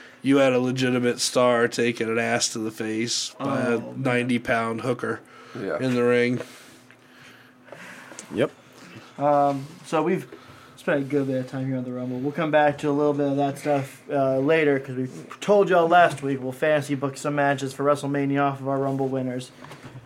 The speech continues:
Speaker 2: So, uh, let's go with a real quick main roster recap here.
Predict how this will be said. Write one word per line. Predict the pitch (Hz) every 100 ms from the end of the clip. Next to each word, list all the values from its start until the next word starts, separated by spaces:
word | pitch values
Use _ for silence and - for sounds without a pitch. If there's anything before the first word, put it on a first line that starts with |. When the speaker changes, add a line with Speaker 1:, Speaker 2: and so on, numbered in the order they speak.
| -
Speaker 2:
So, | - 147 143
uh, | 135 139
let's | 147 180 175
go | - 175
with | 165
a | 151
real | 151 165
quick | 123 170 170 165
main | 165 160 156
roster | 156 151 143 143
recap | 139 151 139 147 147
here. | 143 147 143